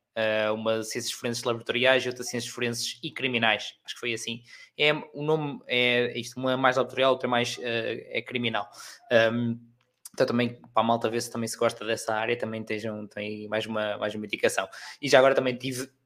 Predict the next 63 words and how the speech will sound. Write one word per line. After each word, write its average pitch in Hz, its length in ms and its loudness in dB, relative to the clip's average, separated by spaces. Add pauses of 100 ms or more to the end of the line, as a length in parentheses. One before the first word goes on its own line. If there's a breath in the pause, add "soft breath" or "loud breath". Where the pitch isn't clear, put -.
(140)
<clears throat> 202 420 10
esse 151 140 6
também 143 180 8
há - 40 10
não 143 40 6
sei 131 120 -2
quanto 139 180 6
tempo, 170 220 4 (920)
já 107 120 6
foi 110 160 6
há, 107 220 8
lá 110 80 2
está, 104 320 0 (120)
já 107 100 0
existe 104 240 -4
há - 20 4
dois 117 140 0
anos 117 200 0
e 123 60 0
meio, 151 240 2
nem 104 120 -2
sei 110 400 -4
como 110 120 -2
é 110 40 -2
que, - 200 -20
não 104 140 -8
é? 117 80 -6
Como 110 220 -10
é - 20 -16
que - 100 -10
ainda 107 100 -4
estou 104 180 -4
aqui, 143 320 -10 (360)
vivo, 139 400 -4 (560 loud breath)
em 110 60 -6
carne 110 300 2
e 120 40 0
osso, 123 200 -4
passado 101 280 -2
dois 104 140 -4
anos 110 140 -4
e 139 60 -2
meio, 170 180 -2 (340 loud breath)
eh, 156 340 12
<laughs> - 60 2
mas 185 280 10 (260 loud breath)
também 147 200 6
já 160 60 8
tivemos 147 260 10
aqui 151 300 2
a 139 200 8
criminologia 139 720 2
também, 113 320 -2
já 110 120 2
foi 120 140 2
há, 113 80 6
há 117 240 2
bastante 117 280 0
tempo, 120 160 -4
mas 120 80 -2
já 117 60 -2
também, 120 200 -4
também 113 340 -8